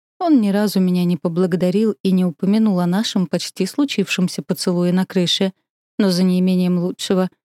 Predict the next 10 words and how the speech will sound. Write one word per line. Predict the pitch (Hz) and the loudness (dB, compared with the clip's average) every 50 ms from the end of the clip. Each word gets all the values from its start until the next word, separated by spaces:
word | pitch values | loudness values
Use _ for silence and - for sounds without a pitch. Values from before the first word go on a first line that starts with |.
| _ _ _ _ - | _ _ _ _ -4
для | - 220 196 196 190 | -2 0 2 2 2
меня | 185 185 185 185 202 240 - _ _ _ - | 2 2 2 2 0 -2 -4 _ _ _ -2
и | 359 339 269 | 2 2 2
это | 180 160 - 180 175 | 2 0 -2 -4 -6
хорошо. | - - 175 175 165 - - 185 180 185 _ _ _ _ _ _ _ _ _ _ _ _ _ - 214 | -2 -2 -2 -2 -2 -2 -2 -2 -2 -4 _ _ _ _ _ _ _ _ _ _ _ _ _ -2 0
Ещё | 196 190 - - 185 175 | 0 0 0 0 0 0
один | 180 170 185 185 180 | 2 2 2 2 2
год | 170 175 170 _ - | 0 -2 -4 _ -4
пролетел | - 170 180 180 170 - - 180 175 175 | -4 -2 -2 -2 -2 -2 -2 -2 0 0
незаметно | 190 180 165 185 180 185 185 180 180 - _ - 185 190 - | 0 0 0 0 0 0 0 0 -2 -4 _ -8 -8 -8 -8